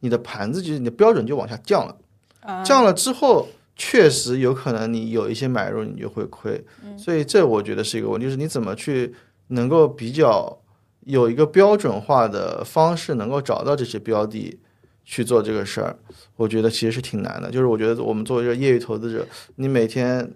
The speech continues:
Speaker 1: 花在这个投资上的时间也很有限，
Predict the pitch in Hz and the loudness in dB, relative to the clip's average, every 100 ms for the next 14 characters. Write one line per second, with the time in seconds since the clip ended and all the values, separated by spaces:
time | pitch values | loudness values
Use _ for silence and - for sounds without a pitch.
0 | - - 139 139 127 131 120 113 110 104 | -18 -6 -2 2 2 0 0 0 -2 -6
1 | - 120 135 123 123 127 127 110 117 127 | -6 -4 -2 -4 -6 -6 -4 -4 -4 -4
2 | 101 - 165 - | -4 -6 -8 -10